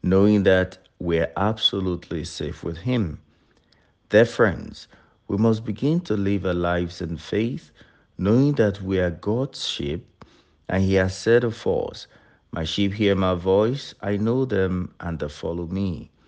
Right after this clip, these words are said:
I pray that with the grace of God, we will hear his voice, remain in his care, and carry out his instructions. May nothing take us away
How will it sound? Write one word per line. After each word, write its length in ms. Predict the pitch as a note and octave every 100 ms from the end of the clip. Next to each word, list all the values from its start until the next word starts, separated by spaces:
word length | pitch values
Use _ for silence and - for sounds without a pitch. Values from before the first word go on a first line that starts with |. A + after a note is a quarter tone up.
| _ _ _ -
I 80 | D#2
pray 360 | - G2+ G#2
that 240 | G2 F#2+ F#2
with 140 | F2
the 80 | F2
grace 420 | E2 G2 A#2 -
of 200 | G#2 F#2
God, 420 | - E2 E2 E2 - _ _ _ -
we 80 | F#2+
will 200 | F#2 F2+
hear 340 | E2+ G#2+ A#2
his 280 | B2 G2+ F#2+
voice, 600 | F2+ F2 G2+ C#3+ - - _ _ _ _ -
remain 460 | G2 G#2 C3 C#3+
in 140 | C3 A2+
his 200 | G2 -
care, 540 | - G2 F2 F2 F2 - _ _ _ -
and 140 | -
carry 380 | - F#2 F#2 F2+
out 220 | E2+ D#2+
his 180 | E2+ D#2
instructions. 1120 | D#2 D#2 - A2+ G#2+ - - C#2 - - - - _ _ _ _ -
May 160 | F2
nothing 840 | E2+ E2+ G#2+ G#2+ - E2+ C#2 - - _ _ -
take 260 | F2+ D2+
us 220 | E2 D#2+
away 580 | D#2+ D2 D#2 F2+ - -